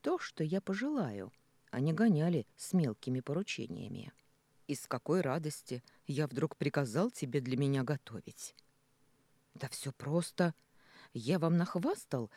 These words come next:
что мой папаша вызнал, разведал, придумал и передал мне кучу секретных рецептов для блюд, достойных самих королей. И вы решили меня проверить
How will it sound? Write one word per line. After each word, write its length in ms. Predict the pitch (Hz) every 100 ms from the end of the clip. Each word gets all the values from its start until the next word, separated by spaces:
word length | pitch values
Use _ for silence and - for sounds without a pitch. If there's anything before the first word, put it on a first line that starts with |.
| -
что 300 | - - 156
мой 240 | 170 160
папаша 680 | - 165 - 339 - - 135 - -
вызнал, 680 | 117 107 185 254 160 175 143 - -
разведал, 640 | 320 262 127 160 226 165 139
придумал 760 | 120 123 123 233 233 214 185 - - - -
и 160 | 233
передал 500 | 226 247 240 196 359
мне 240 | 339 185 131 -
кучу 320 | 185 277 -
секретных 600 | 135 139 - 190 - 135
рецептов 540 | 104 - - 185 - 139
для 200 | 135 190
блюд, 400 | 143 131 131 - - _ -
достойных 640 | 104 - - 156 214 -
самих 340 | - 104 131
королей. 480 | - 131 110 - - _ _ _ _ _ - - - - -
И 120 | 233
вы 160 | 381
решили 400 | 359 226 294 320
меня 240 | 196 196 311
проверить 640 | - 285 214 233 233 -